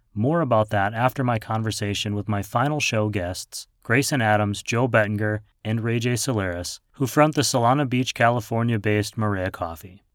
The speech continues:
That's Mareya, not Maria, as I learned. We were also joined at times by Ray J's baby, who provided some much-needed pandemic working-from-home context. Mareya is primarily a subscription-based service,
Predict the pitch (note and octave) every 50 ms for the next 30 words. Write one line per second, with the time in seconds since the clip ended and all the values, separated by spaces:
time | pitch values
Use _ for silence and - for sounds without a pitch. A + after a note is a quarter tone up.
0 | _ _ _ - A2 A2 A2 - B2 B2+ B2+ C3 D3 C#3+ A#2+ G2+ F#2+ F#2+ F#2+ F#2+
1 | _ _ _ _ _ _ _ - B2+ C3 C#3 C#3+ C#3+ C3+ C3+ C3+ C3 C3 B2 A#2+
2 | G#2 F2+ F2 F2 F#2+ - _ _ _ _ _ - - G#2 G2+ G#2+ G#2 G#2 F#2+ F2
3 | E2+ - _ - _ _ _ _ _ _ - B2+ C3+ C#3 D3+ E3 D#3+ F3 E3 -
4 | E3+ D#3 C3 B2 C3+ C3 C3 C3 C3 B2 - - A#2+ A#2 A#2+ A2 - - A#2 A#2
5 | A#2+ B2 G#2+ A2 A2+ A#2 A#2+ A#2 A2+ A2 G#2 - G#2 A2 A#2 F#2+ E2+ E2 E2 F2
6 | E2+ C3+ D3 D3+ - - D#3+ C#3+ C3+ C3 C3 C3 C3+ C3 A#2+ - C3+ C3 B2 A#2+
7 | A#2+ A#2+ - - A#2 A#2 A#2+ A#2+ A#2 G#2+ - - A#2 A2+ A2+ A2+ A2 A2 A2+ A2
8 | - - G#2 A2 G#2 - A#2 A2+ G#2+ - A2 G#2+ F2 G2+ G2+ G2 G2 G2 - -
9 | F2 E2+ E2 - - - _ - - - - _ _ _ _ _ _ - G#2+ G#2
10 | A2 A#2 B2 C3 B2 A#2 A2+ G#2 - - A#2+ A2+ A#2 A2+ G#2+ A2+ B2 B2+ B2 A#2
11 | A2+ A#2 A#2 - - - G#2+ - - - - C3 - - C#3+ C3+ B2 A2+ C3 C3
12 | A#2+ - - - B2+ C3 A#2 F#2+ D#2+ - - -